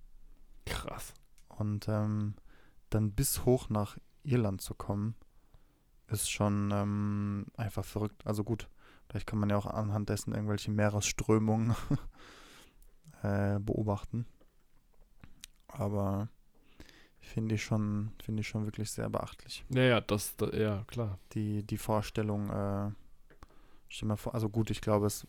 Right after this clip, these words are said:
Speaker 2: war ein unbewohnter Teil der Küste, aber stell dir mal vor, du wohnst dort und plötzlich hast du so einen Koloss, äh,
Speaker 1: vor der Nase.
Speaker 2: vor deinen Augen.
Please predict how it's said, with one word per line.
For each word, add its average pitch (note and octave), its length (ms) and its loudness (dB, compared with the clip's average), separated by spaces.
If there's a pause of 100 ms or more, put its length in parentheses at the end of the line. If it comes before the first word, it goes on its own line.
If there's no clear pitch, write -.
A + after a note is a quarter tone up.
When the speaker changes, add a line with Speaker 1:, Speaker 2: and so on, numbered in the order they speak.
Speaker 2:
war G2+ 160 4
ein G2+ 120 0
unbewohnter A2 680 0
Teil A2 280 2
der A2 100 0
Küste, B2 440 -2 (280)
aber G#2 240 -2
stell - 160 -4
dir G#2+ 60 2
mal G#2 60 0
vor, G#2 180 0
du G#2 160 0
wohnst G#2+ 320 -2
dort G#2+ 180 0
und G#2 160 -6 (880)
plötzlich - 460 -4
hast - 180 -4
du G#2+ 60 2
so G#2 160 2
einen G#2 180 0
Koloss, - 480 2
äh, G2 460 2 (120)
Speaker 1:
vor - 200 4
der G#2+ 120 8
Nase. G#2 420 6 (360)
Speaker 2:
vor - 320 -4
deinen G2 300 0
Augen. G#2 440 0